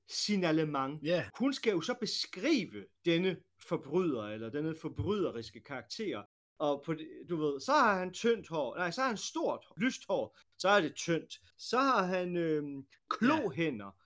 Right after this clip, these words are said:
Speaker 1: så har han, øh, høj pande, lav pande.
Speaker 2: Ja.
Speaker 1: Altså, og,
Speaker 2: <laughs>
Speaker 1: øh, Bo forsøger at tegne ham, <laughs> og det bliver jo altså en karikatur uden lige.
Speaker 2: Ja,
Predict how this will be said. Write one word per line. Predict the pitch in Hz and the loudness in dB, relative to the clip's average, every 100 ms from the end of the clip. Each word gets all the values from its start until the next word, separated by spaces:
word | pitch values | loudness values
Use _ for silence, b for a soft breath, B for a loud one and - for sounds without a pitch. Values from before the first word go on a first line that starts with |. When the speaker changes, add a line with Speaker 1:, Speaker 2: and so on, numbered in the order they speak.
| _ - | _ -4
Speaker 1:
så | 220 | 2
har | 240 202 | 2 2
han, | 196 180 | -2 -4
øh, | 156 147 139 | -4 -4 -6
høj | - - 277 269 - | -8 4 8 8 4
pande, | 156 139 165 139 | 2 2 2 -2
lav | 117 151 139 - | 0 0 -2 -8
pande. | 117 117 123 - | -10 -10 -12 -12
Speaker 2:
Ja. | 101 117 - | -10 -10 -8
Speaker 1:
Altså, | 156 165 | -4 -2
og, | 156 156 147 143 | 2 4 4 4
Speaker 2:
<laughs> | 147 | 0
Speaker 1:
øh, | 139 - | -2 0
Bo | 254 262 | 2 2
forsøger | 175 165 240 226 147 | -2 -2 0 2 2
at | 139 | 0
tegne | - 165 240 294 | 4 6 6 4
ham, | 196 147 143 | 4 2 -2
<laughs> | - | -6
og | 170 - | -4 0
det | 190 | 0
bliver | - 160 | 2 4
jo | 156 151 | 4 2
altså | 147 143 | 0 -4
en | 147 139 | -6 -4
karikatur | 147 147 160 - 185 | -4 -4 -6 -6 -4
uden | 160 170 160 | -2 -2 -4
lige. | 170 196 220 | -4 -6 -8
Speaker 2:
Ja, | - | -12